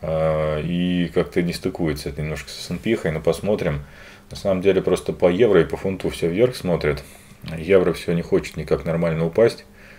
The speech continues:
Все выкупают его. Ну, как бы жду вроде бы коррекцию пониже, но не факт, что она прям будет глубокая.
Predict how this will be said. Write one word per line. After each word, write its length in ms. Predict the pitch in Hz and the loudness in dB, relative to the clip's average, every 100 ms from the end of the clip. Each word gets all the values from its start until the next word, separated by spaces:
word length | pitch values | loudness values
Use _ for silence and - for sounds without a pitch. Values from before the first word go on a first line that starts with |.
| - - | -20 -10
Все 180 | - 82 | -4 -2
выкупают 640 | 80 82 82 107 104 - | -2 -2 2 4 4 2
его. 440 | 78 78 76 73 73 85 | 0 0 0 -2 -6 -8
Ну, 200 | 90 87 | -6 -4
как 240 | 90 85 | -4 -4
бы 160 | 82 85 | -2 -2
жду 260 | 82 92 | -2 2
вроде 280 | 131 117 85 | 4 6 4
бы 60 | 78 | 2
коррекцию 500 | 85 85 80 - 80 | 2 2 0 -4 -2
пониже, 440 | 85 85 82 78 | 0 0 -2 -4
но 120 | 76 85 | -4 -4
не 140 | 87 | -4
факт, 260 | - 82 71 | 0 0 0
что 160 | - | -6
она 140 | 78 73 | -6 -2
прям 200 | 78 80 | -2 0
будет 180 | 78 | -2
глубокая. 640 | 80 85 90 113 - 73 | 0 0 2 2 2 -2